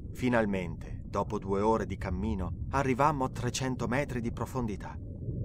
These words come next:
il limite estremo per il formarsi del corallo. Noi ci addentravamo liberamente sotto gli alti rami perduti nell'ombra dei flutti, mentre ai nostri piedi le tubipore e le meandrine,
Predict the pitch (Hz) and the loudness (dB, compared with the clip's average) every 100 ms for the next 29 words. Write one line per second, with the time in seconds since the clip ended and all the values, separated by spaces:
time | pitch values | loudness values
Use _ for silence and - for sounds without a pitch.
0 | - - - 127 123 110 110 - - 113 | -2 2 4 4 4 2 0 0 0 0
1 | 87 76 - - 107 101 107 95 104 107 | 0 -4 -8 -2 0 0 0 2 2 2
2 | - 98 90 - 87 78 69 67 - - | 0 -2 -2 -4 -4 -4 -6 -8 -10 -8
3 | - - - - - - - - - - | -8 -8 -8 -6 -6 -6 -8 -8 -8 -6
4 | - 185 135 92 113 101 120 117 117 151 | 0 2 2 2 2 4 4 4 4 4
5 | 147 117 113 113 131 110 85 - - - | 4 2 4 4 4 2 -2 -6 -6 -2
6 | 123 - 120 107 113 139 120 110 107 113 | 0 0 0 2 4 4 4 0 0 2
7 | 123 107 95 113 110 139 143 - 110 101 | 2 0 -2 -2 -2 -2 -2 0 0 2
8 | 101 131 127 113 110 98 - 90 - - | 2 2 2 0 0 -2 -4 -6 -8 -10
9 | - - - - - 104 107 107 104 98 | -8 -8 -8 -8 -2 0 2 0 0 2
10 | 107 - 110 95 92 82 85 - - 107 | 0 0 -2 -2 -2 0 -2 -4 -2 -2
11 | 110 113 120 101 - 82 78 90 95 92 | 0 2 2 0 -4 -8 -4 0 2 2
12 | 95 87 85 104 90 | 0 0 -2 -2 -2